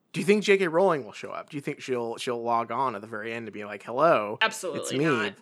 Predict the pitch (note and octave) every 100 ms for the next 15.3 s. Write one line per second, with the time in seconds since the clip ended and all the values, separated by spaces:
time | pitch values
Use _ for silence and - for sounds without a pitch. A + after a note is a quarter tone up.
0 | _ _ _ _ - A3+ G#3+ F#3+ E3 D#3
1 | D3 C3 C3 A3 A#3 C#3+ C4+ C4 A3+ B3
2 | C#4+ C4 A#3+ - G#3+ F#3 - G3+ G#3 F#3+
3 | F3+ - E2+ - B2 F3+ G#3 _ _ _
4 | _ _ _ _ _ _ _ _ _ _
5 | _ - C3 C#3+ B2+ A2+ G#2 G2 E2+ E2
6 | - _ _ _ - A#2+ G3 - G#3 D3+
7 | C3 D3 D#3 F#3+ G3 G3 G3+ G3+ G#3+ G#3+
8 | A3 G3 G#3 G3+ G3+ G3+ G3+ _ _ _
9 | _ _ _ _ - - E3 E3 D3+ A#3+
10 | - G#2+ C#3 - B2 A#2+ C#3+ A3+ _ _
11 | _ _ _ _ - - F#4+ G4+ A#3 A#3
12 | F#3+ A#3 C4+ G3+ F#3 G3 F#3 F3+ F#3 F3+
13 | - - F#3 F#3 F#3+ F#3 - F3+ F3 F3+
14 | F3+ - F#3+ F3 F3 F#3 G3 G3+ G3 F#3+
15 | G3 G3+ G#3+